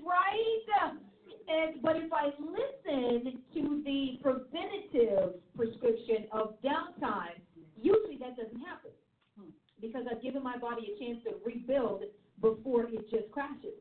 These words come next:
And so you have to be honest, uh, you have to be aware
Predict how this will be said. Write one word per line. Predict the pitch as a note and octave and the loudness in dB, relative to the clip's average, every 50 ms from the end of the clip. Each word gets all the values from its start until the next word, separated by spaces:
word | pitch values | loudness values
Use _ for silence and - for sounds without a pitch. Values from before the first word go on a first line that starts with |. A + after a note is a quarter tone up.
| - _ _ - _ - | -18 _ _ -20 _ -2
And | A#3+ A#3 A3+ A#3 - | 0 0 0 0 0
so | C#4+ C#4 C4 B3+ A#3+ A#3 A#3 A#3 - - - _ | 0 0 2 2 4 2 2 0 -2 -10 -16 _
you | - D4 - | -4 -4 -2
have | - A4 G#4+ G#4 G4+ | -2 -2 -4 -4 -4
to | - | -2
be | D#4+ C4+ D4 - | -2 -2 -2 -2
honest, | C#4 D4 D4+ D4+ C#4 A3 G3+ - - - - - | -4 -4 -4 -2 -2 -2 -4 -4 -6 -12 -10 -4
uh, | B3 A#3+ A3 G#3+ G#3+ | 0 0 2 2 4
you | A3+ D4 - - | 4 4 4 4
have | F4+ F4+ F4+ | 2 0 -2
to | D4+ C4+ | -4 -4
be | A#3 C#4 C4+ C4 - | 0 0 0 2 6
aware | B3 A3+ A3 - G#3+ A3 C4 A#4+ B4 - - - | 6 6 6 4 2 0 0 0 0 -2 -4 -8